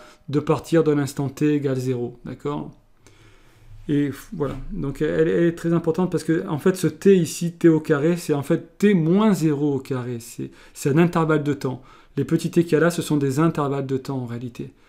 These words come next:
Et ça n'apparaît plus vraiment dans cette équation-là, parce que, ben, le, l'instant T un vaut zéro, donc il n'apparaît pas ici. Mais il est important de retenir qu'en fait, ce qu'on étudie,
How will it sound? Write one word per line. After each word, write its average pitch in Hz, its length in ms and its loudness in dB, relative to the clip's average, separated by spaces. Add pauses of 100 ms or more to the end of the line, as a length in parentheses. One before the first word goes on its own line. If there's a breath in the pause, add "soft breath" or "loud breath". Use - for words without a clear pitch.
(240 soft breath)
Et 143 100 0
ça 165 120 0
n'apparaît 165 380 4
plus 190 160 2
vraiment 170 280 4
dans 160 120 2
cette 143 200 -10
équation-là, 147 680 -2 (640 loud breath)
parce 151 180 2
que, 175 160 6
ben, 151 360 4 (560)
le, 143 520 -2
l'instant 151 320 0
T 151 140 0
un 160 120 2
vaut 143 160 -2
zéro, 139 340 2
donc 135 240 -4
il 135 60 -2
n'apparaît 127 320 -6
pas 127 160 -8
ici. 127 320 -10 (540 soft breath)
Mais 165 200 4
il 175 100 0
est 175 40 6
important 185 400 2
de 170 100 4
retenir 175 540 4
qu'en 156 200 0
fait, 190 160 0
ce 185 60 -10
qu'on 170 140 2
étudie, 165 480 0